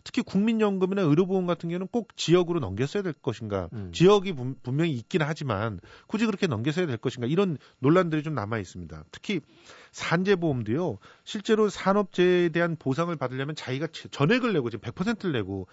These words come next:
Speaker 1: 가입을 해야 됩니다.
Speaker 2: 네.
Speaker 1: 이런 것들 과연, 어, 선진적이라고 볼 수 있는 것인가? 참,
Speaker 2: 음.
Speaker 1: 어, 여러 가지 안타까움들이 있습니다. 그래서 "빛 좋은 개살구가 돼버렸다"라고 하는 그런 지적들을,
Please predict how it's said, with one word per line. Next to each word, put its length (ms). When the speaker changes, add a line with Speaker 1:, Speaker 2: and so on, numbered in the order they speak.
Speaker 1:
가입을 380
해야 100
됩니다. 480
Speaker 2:
네. 160
Speaker 1:
이런 200
것들 380
과연, 440
어, 320
선진적이라고 520
볼 120
수 100
있는 140
것인가? 580
참, 160
Speaker 2:
음. 60
Speaker 1:
어, 300
여러 180
가지 280
안타까움들이 520
있습니다. 400
그래서 320
"빛 160
좋은 300
개살구가 460
돼버렸다"라고 800
하는 160
그런 180
지적들을, 640